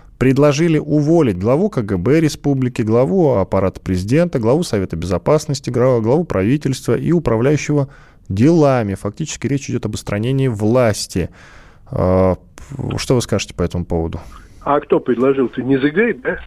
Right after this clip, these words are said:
Speaker 1: Нет,
Speaker 2: Ну,
Speaker 1: нет,
Speaker 2: он,
Speaker 1: это
Speaker 2: конечно,
Speaker 1: по-,
Speaker 2: он,
Speaker 1: пока
Speaker 2: конечно, он,
Speaker 1: несколько
Speaker 2: конечно, правительство
Speaker 1: источников,
Speaker 2: у нас
Speaker 1: несколько
Speaker 2: снимает
Speaker 1: источников
Speaker 2: только так.
Speaker 1: ему сообщило. Все, по-,
Speaker 2: А?
Speaker 1: относимся к этому пока только как, э, к предварительной информации, не более. Пока непонятно, что там происходит.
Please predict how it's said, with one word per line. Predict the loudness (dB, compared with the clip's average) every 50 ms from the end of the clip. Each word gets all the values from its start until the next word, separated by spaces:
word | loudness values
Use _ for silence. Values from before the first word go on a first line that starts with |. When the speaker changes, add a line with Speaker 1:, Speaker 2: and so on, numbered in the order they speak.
| -16 -14 -12
Speaker 1:
Нет, | -8 -6 -4 0 2 2 4 2 2 2
Speaker 2:
Ну, | 2 2
Speaker 1:
нет, | 2 2
Speaker 2:
он, | 2 0
Speaker 1:
это | 2 2
Speaker 2:
конечно, | 2 4 4 2 2 0
Speaker 1:
по-, | 0 0 0 0
Speaker 2:
он, | 0 0
Speaker 1:
пока | 0 0 2
Speaker 2:
конечно, | 2 2 0 0 0
он, | 0 0
Speaker 1:
несколько | 0 0 0 -2 0 2
Speaker 2:
конечно, |
правительство | 2 2 0 0 0 0 0
Speaker 1:
источников, | 2 2 0 -2 -2 -2 -2 0 0 0 0
Speaker 2:
у | 0 -2
нас | -2 0 0
Speaker 1:
несколько | 0 0 0 0 0 -2
Speaker 2:
снимает | 0 0 0 0
Speaker 1:
источников | 2 0 0 0 0 -2 -2
Speaker 2:
только | -2 0
так. | 0 0
Speaker 1:
ему | 0 0
сообщило. | 0 2 0 0 0 -4 -4 -4 -2 -2 -4 -6 -8
Все, | -6 -2 2 2 2
по-, | 2 2 2 2
Speaker 2:
А? | 4 2 0
Speaker 1:
относимся | 0 0 0 0 0 0 -2 -4 -4 -4 -2
к | 0 0
этому | 0 0 0 0 0 0
пока | 0 -2 0 0 -2
только | 0 2 0 0 0 0 -2
как, | -2 0 0 0 0 -2 -4 -2
э, | -2 -2 -2
к | -4 -4 -2
предварительной | 0 0 2 4 4 4 2 2 0 -2 -2
информации, | -2 0 0 0 0 0 0 -2 -4 -6 -8 -6
не | -4 -2 0
более. | 2 2 2 2 0 -2
Пока | -6 -6 -6 -2 0 0
непонятно, | 2 2 2 2 2 0 0 0 -2 -2 -4 -8
что | -8 -8 -8
там | -6 -6 -4
происходит. | -4 -4 -4 -4 -4 -4 -4 -4 -4